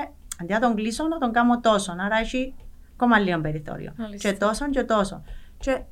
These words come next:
Speaker 1: ενδυναμώνεις την ιδέα, αναπτύσσεις την και, και πάει όσο, όσο νιώθεις ότι, ότι τραβά. Και το δεύτερο είναι ότι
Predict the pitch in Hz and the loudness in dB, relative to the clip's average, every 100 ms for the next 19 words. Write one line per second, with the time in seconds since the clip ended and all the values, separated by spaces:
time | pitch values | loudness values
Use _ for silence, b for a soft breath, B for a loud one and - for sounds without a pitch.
0 | - - - - 220 220 226 220 240 269 | -18 -20 -14 -2 2 4 4 6 6 8
1 | 269 240 202 b - 214 208 185 185 220 | 8 6 0 b -6 0 2 4 4 4
2 | 294 302 196 185 - 233 - 254 - 311 | 4 4 2 2 0 -4 -2 -4 0 2
3 | 359 - - - - - - - 262 240 | 2 0 -20 -20 -20 -20 -20 -6 0 2
4 | 233 233 226 226 233 247 - - - - | 2 2 2 0 -4 -8 -14 -20 -18 -4
5 | 277 294 302 302 311 302 285 269 269 277 | 8 10 10 6 6 6 6 4 0 2
6 | 277 269 262 285 302 302 294 285 285 285 | 4 4 4 2 2 -2 -2 -2 -4 -6
7 | - 240 240 254 220 196 190 156 151 b | -4 -2 0 2 6 8 8 6 0 b
8 | b b b - 226 247 262 311 294 320 | b b b 0 4 4 4 2 4 4
9 | 330 294 302 302 311 330 | 2 -2 2 4 4 2